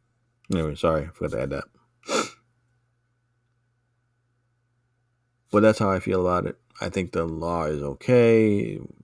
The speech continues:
Could it lead to other things? Yes. Doesn't stop abortions. It'll just curb 'em a little bit.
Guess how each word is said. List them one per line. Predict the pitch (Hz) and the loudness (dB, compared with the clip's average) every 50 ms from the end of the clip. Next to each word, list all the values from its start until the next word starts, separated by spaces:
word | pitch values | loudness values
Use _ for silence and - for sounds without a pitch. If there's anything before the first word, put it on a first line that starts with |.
| _ _ | _ _
Could | - - 98 | -4 -2 0
it | 80 71 | 0 2
lead | 82 95 104 104 | 2 4 4 4
to | 98 - - | 4 4 2
other | 101 110 104 101 | 0 2 2 2
things? | 95 - 110 104 101 98 98 98 87 85 85 | 2 2 0 2 2 0 0 -2 -4 -2 0
Yes. | 87 90 92 92 87 85 - - - _ - - - - - - - - _ _ _ _ _ _ _ _ _ - | 2 4 4 4 4 0 -4 -8 -14 _ -20 -20 -20 -20 -20 -20 -20 -20 _ _ _ _ _ _ _ _ _ 2
Doesn't | 90 98 110 120 110 | 2 4 4 2 0
stop | - - 143 135 147 151 143 | 2 4 4 4 4 2 0
abortions. | 127 127 123 117 113 117 131 120 113 117 117 - - _ _ _ _ _ _ _ _ _ _ _ | -2 0 2 0 0 0 -2 -4 -4 -6 -8 -12 -20 _ _ _ _ _ _ _ _ _ _ _
It'll | - 98 95 | -4 -2 -2
just | 98 101 - - | 0 -2 -2 -4
curb | - - 139 127 123 110 | 2 6 6 8 8 8
'em | 104 101 98 | 6 2 2
a | 95 | 0
little | 92 95 90 90 87 | 0 -2 -2 -2 -4
bit. | 87 82 - | -4 -6 -8